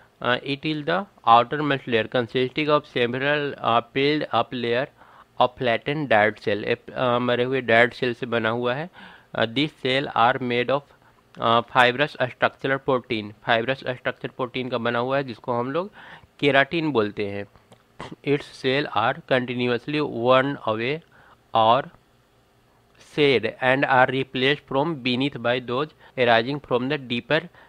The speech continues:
malpighian layer। ये ऊपर वाला जो लेयर होता है हमेशा वो हटते रहता है, और इसको फिर से प्रोवाइड कौन करता है? तो सबसे नीचे जो malpighian लेयर है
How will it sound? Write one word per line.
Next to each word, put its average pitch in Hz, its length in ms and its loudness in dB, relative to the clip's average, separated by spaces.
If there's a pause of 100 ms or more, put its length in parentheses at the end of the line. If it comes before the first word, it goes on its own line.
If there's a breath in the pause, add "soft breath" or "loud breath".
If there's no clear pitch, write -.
(140 soft breath)
malpighian 127 640 0
layer। 104 260 -2
ये 139 220 0
ऊपर 151 300 0
वाला 160 180 2
जो 156 120 0
लेयर 151 240 2
होता 160 220 -2
है 151 160 2
हमेशा 139 320 2
वो 147 80 4
हटते 139 360 0
रहता 110 280 0
है, 104 180 4
और 120 120 -4
इसको 151 280 -2
फिर 147 280 -4
से 160 180 -2
प्रोवाइड 139 480 0
कौन 151 240 0
करता 147 360 -2
है? 175 140 -4 (320 loud breath)
तो 120 80 -8
सबसे 135 360 2
नीचे 143 300 -2
जो 135 140 -2
malpighian 131 720 2
लेयर 131 300 2
है 170 180 -6